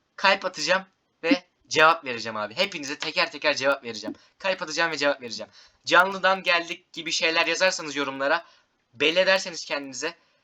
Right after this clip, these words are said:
kalp atıp cevap vereceğim. Haberiniz olsun.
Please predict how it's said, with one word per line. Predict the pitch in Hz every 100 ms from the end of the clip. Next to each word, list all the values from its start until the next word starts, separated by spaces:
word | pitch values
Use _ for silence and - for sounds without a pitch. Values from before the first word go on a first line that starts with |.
| _ _ _ _
kalp | - 196 190
atıp | 185 185 -
cevap | 165 160 165
vereceğim. | 156 147 143 170 - _
Haberiniz | 185 180 160 170 - _ -
olsun. | 175 165 165